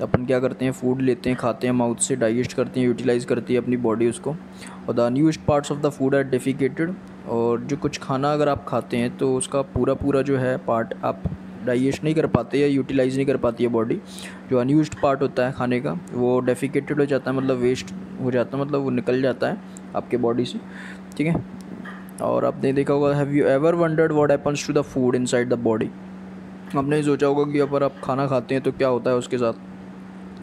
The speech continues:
The food passes through a continuous canal, figure two point two,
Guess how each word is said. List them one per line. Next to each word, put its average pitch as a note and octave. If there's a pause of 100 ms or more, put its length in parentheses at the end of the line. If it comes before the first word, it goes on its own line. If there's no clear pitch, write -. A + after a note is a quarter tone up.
(120)
The C3
food D3+
passes C#3
through C3+
a C3
continuous C#3
canal, C3+ (540)
figure B2+
two C#3
point D3+
two, C#3+